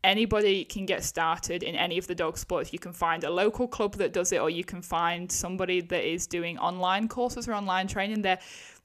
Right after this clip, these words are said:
not very hard to get into, and they're not usually very expensive. But doing something with your dog is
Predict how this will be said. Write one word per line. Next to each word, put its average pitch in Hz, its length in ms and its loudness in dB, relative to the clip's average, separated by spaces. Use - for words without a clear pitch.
not 190 400 6
very 185 160 8
hard 175 260 0
to - 80 -6
get 175 160 4
into, 180 320 -2
and 175 80 -4
they're 170 120 -2
not 180 220 -2
usually 170 360 -2
very 170 240 0
expensive. - 680 -4
But 185 300 4
doing 233 360 4
something 214 340 0
with 202 160 -2
your 185 160 2
dog 175 440 2
is 180 460 4